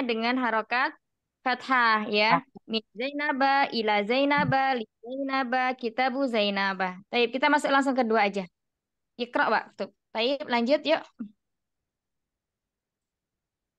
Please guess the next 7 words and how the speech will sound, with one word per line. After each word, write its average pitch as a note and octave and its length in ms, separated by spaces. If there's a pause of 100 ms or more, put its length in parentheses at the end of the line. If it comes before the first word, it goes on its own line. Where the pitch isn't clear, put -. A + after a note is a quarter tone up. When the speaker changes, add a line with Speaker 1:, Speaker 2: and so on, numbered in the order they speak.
(920)
Speaker 2:
Dari E3 220 (240)
nomor F3 220
satu F3 180 (100)
nih. D3 100 (1400)
Speaker 1:
Eh, D#4 560 (120)
iya F#4 120 (120)
boleh. D#4 220